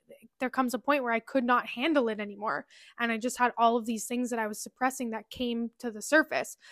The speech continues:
So very similar with suppressing ovulation. Like, is that healthy?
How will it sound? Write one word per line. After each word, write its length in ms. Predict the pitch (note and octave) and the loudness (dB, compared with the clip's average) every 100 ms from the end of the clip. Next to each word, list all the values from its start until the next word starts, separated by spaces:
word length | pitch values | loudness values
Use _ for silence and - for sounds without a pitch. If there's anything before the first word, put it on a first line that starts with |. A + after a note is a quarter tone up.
| - | -20
So 360 | - C#4+ A#3 A3+ | 0 4 4 2
very 320 | A3+ C4 C4 | 4 4 4
similar 440 | A#3+ C#4 C4 A#3+ A3+ | 2 2 4 2 0
with 120 | A3 | -2
suppressing 600 | B3 - A#3 - A#3 A3+ G#3+ | -6 -4 -4 -2 -6 -4 -4
ovulation. 600 | A3+ A3 G#3+ C4+ C4+ A3 | -4 -4 0 0 0 -6
Like, 180 | G#3 A#3 | -6 -6
is 80 | A3 | 0
that 200 | A#3+ A#3 | 0 0
healthy? 480 | A3+ A#3+ F4 F#4+ | -6 -2 4 4